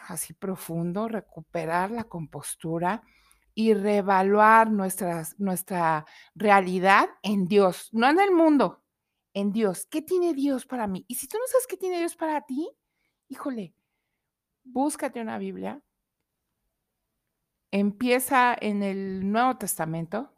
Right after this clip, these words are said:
Y de ahí para adelante, no que el Antiguo <laughs> Testamento esté mal, pero empieza en el Nuevo Testamento, empieza a leer todo lo que Jesús tiene para ti. Y todo eso bueno es tuyo. Es solamente que necesitas decidir tomarlo. Es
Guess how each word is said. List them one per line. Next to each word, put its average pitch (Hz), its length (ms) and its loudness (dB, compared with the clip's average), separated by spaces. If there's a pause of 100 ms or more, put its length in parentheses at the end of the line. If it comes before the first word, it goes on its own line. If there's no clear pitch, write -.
(840)
Y 214 120 -4
de 233 120 0
ahí 247 140 -2
para 339 180 2
adelante, 247 500 0
no 240 220 0
que 277 80 -8
el 247 200 -6
Antiguo 226 280 -4
<laughs> - 20 -12
Testamento 285 360 -2
esté - 260 -4
mal, 349 160 2
pero 339 100 0
empieza 330 240 0
en 359 80 -2
el 330 80 -2
Nuevo 349 160 0
Testamento, 311 400 -4
empieza 330 300 -2
a 339 40 4
leer 311 200 -4
todo 349 200 0
lo 349 120 0
que 277 100 -8
Jesús - 300 -8
tiene 320 200 -4
para 240 320 -2
ti. - 180 -8 (280)
Y - 160 -10
todo 392 180 2
eso 359 180 -2
bueno 320 280 2 (100)
es 311 240 -2
tuyo. 359 360 2 (520)
Es - 160 -6
solamente 254 500 0
que 247 260 -6 (1080)
necesitas 220 760 0
decidir 202 460 -6
tomarlo. 165 560 -8
Es 226 340 -2